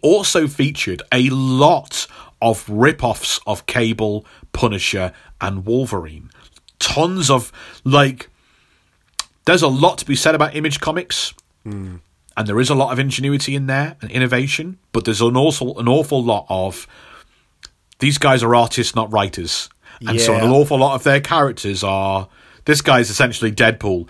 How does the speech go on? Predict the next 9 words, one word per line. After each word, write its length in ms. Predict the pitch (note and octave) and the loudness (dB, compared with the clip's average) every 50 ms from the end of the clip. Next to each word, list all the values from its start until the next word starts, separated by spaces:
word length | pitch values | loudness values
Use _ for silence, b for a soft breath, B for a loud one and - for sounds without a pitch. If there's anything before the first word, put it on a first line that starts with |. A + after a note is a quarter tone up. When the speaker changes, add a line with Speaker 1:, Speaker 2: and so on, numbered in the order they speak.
| b b | b b
Speaker 1:
this 160 | - C#3 C#3 - | 0 0 0 2
guy's 240 | - C3 A#2 A2+ | 2 2 2 2
essentially 420 | A2 G#2 - A#2+ A2 G2 - G#2+ G#2+ | 2 0 -2 -2 -2 -2 -4 -2 -2
Wolverine, 680 | G2+ G2+ G#2 A2 A#2 G#2 G#2 F#2+ F#2+ F2 E2+ D#2+ - B B B B | -2 -2 -2 -2 -2 -2 -4 -4 -4 -4 -6 -6 -10 B B B B
this 160 | - C3+ - | 0 0 2
guy's 240 | - C#3+ B2+ A#2+ A2+ | 2 4 4 4 2
essentially 420 | A2+ - - A#2 G#2 - - G#2 G2+ | 0 0 -2 -2 -2 -4 -8 -8 -6
Cable. 560 | - - A2+ G#2 G#2+ A2 G2+ F2+ E2+ D2+ - B B B B B B B B B | -4 -2 -2 -2 -2 -2 -4 -6 -10 -10 -12 B B B B B B B B B
Um, 440 | G#2+ G#2+ G#2+ G#2+ G#2 G#2 G2+ G#2 | 2 4 4 2 0 -4 -10 -12